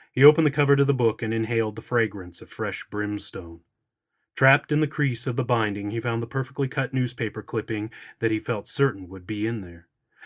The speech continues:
A satisfied smirk creased his well-worn face. The paper was from a town a few hours away.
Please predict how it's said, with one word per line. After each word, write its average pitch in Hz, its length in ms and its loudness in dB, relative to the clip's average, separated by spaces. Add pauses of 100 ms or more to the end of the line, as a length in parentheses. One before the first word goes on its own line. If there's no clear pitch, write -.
A 151 60 -2
satisfied 143 540 2
smirk 123 420 0
creased 123 320 -4
his 110 160 -6
well-worn 101 600 -2
face. 95 580 -6 (380)
The 127 80 2
paper 160 260 6
was 147 160 2
from 151 180 2
a 143 60 0
town 135 400 2
a 110 40 -6
few 120 240 -2
hours 110 360 -2
away. 104 500 -4